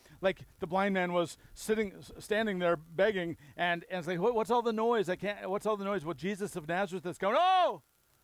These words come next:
Jesus, Son of David, have mercy on me." He's crying out. What's Zacchaeus doing? Scampered up a sycamore tree,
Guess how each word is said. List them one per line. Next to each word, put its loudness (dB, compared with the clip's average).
Jesus, 2
Son 0
of 0
David, 2
have 2
mercy 2
on 4
me." -4
He's 0
crying 2
out. 2
What's -2
Zacchaeus 0
doing? -2
Scampered -8
up -4
a -6
sycamore -8
tree, -14